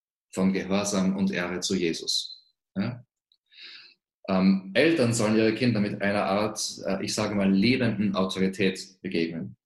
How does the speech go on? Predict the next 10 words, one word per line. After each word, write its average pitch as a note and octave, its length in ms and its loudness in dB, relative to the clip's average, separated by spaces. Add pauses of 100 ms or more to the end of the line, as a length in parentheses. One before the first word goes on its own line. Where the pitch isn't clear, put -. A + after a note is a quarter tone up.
(200)
So B2 680 0
wie A2 140 0
Gott A2+ 280 0
auch A#2 240 0
uns A#2+ 220 0
begegnet. F#2+ 560 -4 (1200)
Wie A#2+ 180 2
Gott A2 220 -2
uns A2 200 0
begegnet. F2+ 500 -4